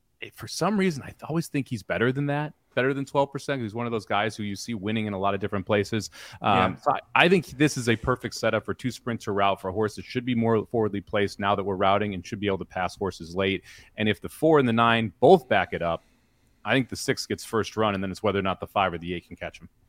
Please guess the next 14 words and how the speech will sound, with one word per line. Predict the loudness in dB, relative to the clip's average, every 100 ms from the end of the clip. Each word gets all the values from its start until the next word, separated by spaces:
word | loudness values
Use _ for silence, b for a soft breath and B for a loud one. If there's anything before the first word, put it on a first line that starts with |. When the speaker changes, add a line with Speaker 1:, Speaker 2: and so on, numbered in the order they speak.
| _ _ _ -18 -18 B
Speaker 2:
Yeah, | 4 6
the | 6
six, | 2 0 0 0
uh, | 2
trainer | 2 0 2
Rod-, | 4 4 2 -2 0 2
Rodosiv, | 2 2 -2 0
however | 4 6 6
you | 2
say | 2 2
<laughs> | 4
his | 8
last | 8 8
name, | 4 4